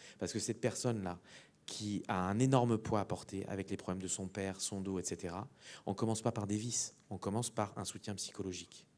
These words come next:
C'est très important. Et ça me faisait plaisir en tant que chirurgien de vous dire que j'étais la plus mauvaise personne, la plus mal placée pour l'aider,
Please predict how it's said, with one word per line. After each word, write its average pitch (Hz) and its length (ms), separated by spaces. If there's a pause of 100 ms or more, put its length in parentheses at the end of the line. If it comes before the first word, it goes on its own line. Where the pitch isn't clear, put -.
(540)
C'est 113 140
très 113 240
important. 98 340 (480)
Et 85 40
ça 104 100
me 95 60
faisait 107 160
plaisir 113 260
en 104 60
tant 95 100
que 92 80
chirurgien 98 500 (400)
de 92 60
vous 87 100
dire 98 200
que - 200
j'étais 98 280
la 82 120
plus - 300
mauvaise 135 320
personne, 95 560
la 90 80
plus 107 160
mal 143 240
placée 113 320
pour 98 180
l'aider, 87 300